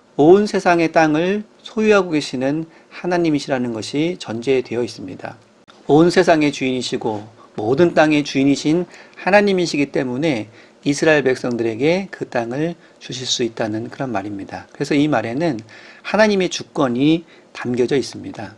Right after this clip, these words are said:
다른 예를 보시면 시편 구십칠 편에서도 스가랴 사 장에서도 그리고 미가서 사 장에서도 이와 같은 표현을 통해서 온 세상을 주관하시고 다스리시는 그런 하나님을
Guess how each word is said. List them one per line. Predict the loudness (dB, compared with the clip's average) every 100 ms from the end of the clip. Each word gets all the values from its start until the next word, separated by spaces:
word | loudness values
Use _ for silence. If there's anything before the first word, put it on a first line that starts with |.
| _ _ _ _ _ _ _ _ -20 -20 -4
다른 | 0 4 4
예를 | 4 2
보시면 | -2 -4 -2 -2 -4 -10 -18 _
시편 | -10 -8 4 4
구십칠 | 4 -2 0 0
편에서도 | 2 0 0 -2 -2 -2 -4 -8
스가랴 | -8 0 2 4 4
사 | 2 0
장에서도 | 0 -2 -2 -6 -6 -6
그리고 | -4 0 2
미가서 | 2 0 4 4 4 2 2 0 -14 -20 _
사 | -6 0
장에서도 | 2 2 0 -4 -4 0 0 -4 -14 -20 -20 _
이와 | 4 6 6
같은 | 4 -2 -4
표현을 | -2 -4
통해서 | -2 -2 -2 0 0 0 -2 -16 _ _ _ 4
온 | 6 6
세상을 | 4 2 4 4
주관하시고 | 0 2 4 4 0 -2 -2
다스리시는 | -4 -4 -2 -2 -4 -4 -4 -6 -10 _
그런 | -10 -8
하나님을 | -4 2 4 4 2 0 -2